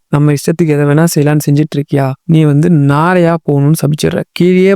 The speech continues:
பார்க்காம இத்தனை விஷயத்த பண்ண, நீ அதுக்கு, உனக்கு எதுக்கு நீ வந்து கந்தர்வனா இருக்கணும், நாரையா போகணும்னு சபிச்சிடுற. உடனே வந்து தெரியாம நடந்து போச்சு,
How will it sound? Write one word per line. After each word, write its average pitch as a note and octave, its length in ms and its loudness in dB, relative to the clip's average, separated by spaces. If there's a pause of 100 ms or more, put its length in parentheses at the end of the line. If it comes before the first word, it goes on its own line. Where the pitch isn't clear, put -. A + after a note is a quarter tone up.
பார்க்காம E3 320 0
இத்தனை D#3 240 0
விஷயத்த D#3 260 0
பண்ண, D3 220 2
நீ E3+ 100 4
அதுக்கு, D3+ 300 0
உனக்கு D3 240 2
எதுக்கு E3+ 240 0
நீ D#3+ 100 2
வந்து D3 180 2
கந்தர்வனா D3 420 0
இருக்கணும், D#3 280 2
நாரையா D3 380 2
போகணும்னு D3+ 220 0
சபிச்சிடுற. C#3 340 -2 (120)
உடனே D3+ 400 2
வந்து E3 280 2
தெரியாம D#3 460 2
நடந்து C#3+ 300 0
போச்சு, C#3 320 -2